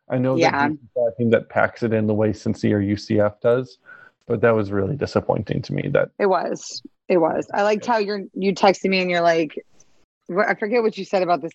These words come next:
Speaker 2: Oh, it looked like part of the scenery or so-, oh, the fans were blending into the stands
Speaker 1: Yeah.
Speaker 2: 'cause
Speaker 1: Yeah.
Speaker 2: there were none.
Speaker 1: Yeah. Yeah, they all dressed the, they all dressed the stands for the
Speaker 2: They
Speaker 1: game.
Speaker 2: dressed as stands for the game. That's, that was funny. It made me laugh. All right. Well, that's gonna do it for our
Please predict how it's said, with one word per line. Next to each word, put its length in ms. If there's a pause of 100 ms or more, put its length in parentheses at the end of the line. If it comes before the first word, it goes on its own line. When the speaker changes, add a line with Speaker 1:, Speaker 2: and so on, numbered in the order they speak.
Speaker 2:
Oh, 140
it 60
looked 220
like 180
part 180
of 60
the 300 (400)
scenery 440
or 140
so-, 100 (320)
oh, 80
the 100
fans 320
were 80
blending 400
into 260
the 100
stands 520
Speaker 1:
Yeah. 60
Speaker 2:
'cause 180
Speaker 1:
Yeah. 100
Speaker 2:
there 120
were 160
none. 200
Speaker 1:
Yeah. 160 (500)
Yeah, 200
they 60
all 120
dressed 300
the, 240
they 80
all 120
dressed 260
the 40
stands 400
for 80
the 60
Speaker 2:
They 80
Speaker 1:
game. 20
Speaker 2:
dressed 260
as 160
stands 400
for 120
the 80
game. 280
That's, 480
that 140
was 140
funny. 240
It 60
made 140
me 80
laugh. 260 (640)
All 60
right. 160
Well, 140
that's 240
gonna 180
do 160
it 140
for 240
our 540